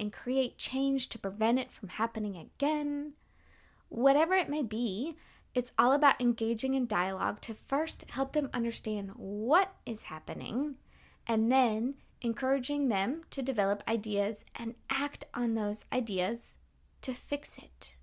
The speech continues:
It doesn't have to be large scale. It doesn't have to be so huge that we're climbing Everest with our shoes untied. But when we take even the tiniest steps to being able to see injustice and doing something about it,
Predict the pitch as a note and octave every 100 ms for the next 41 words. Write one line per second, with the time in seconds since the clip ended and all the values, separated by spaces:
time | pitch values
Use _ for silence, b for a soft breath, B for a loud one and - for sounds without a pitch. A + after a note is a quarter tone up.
0 | - - - - - B B B B B
1 | G3 G3 A3+ B3+ C#4 D4+ D#4 D#4 D#4 D4+
2 | E4 - D4+ D4 D4 D#4 - F#3 C4 F4+
3 | F4+ F4+ F4+ F4+ F4+ - C#4 E4+ E4+ D#4
4 | E4+ E4 - - - C#4 D4 D4 C4 b
5 | b b b - G#3+ B3+ D4+ D#4 D4 D4
6 | D#4+ D4+ - D#4 E4 - A3+ G3+ G3+ G#3
7 | - - A#3 C#4+ C#4+ _ _ b b b
8 | b b - D4 C#4 - A#3+ D4+ D4 C#4+
9 | D4 E4 F4+ F4 F4+ E4 E4 - A3 A3+
10 | C4 D4 - - - - - C4 B3 C4+
11 | C#4 - A#3+ B3+ C4 - A#3+ A#3 - A#3+
12 | A#3 G#3 - C#4+ E4+ - - B B B
13 | B A#3+ A#3 A#3 B3 B3 A#3+ A#3+ A#3 A#3
14 | A#3 D#4+ G#4+ B3 A#3+ E4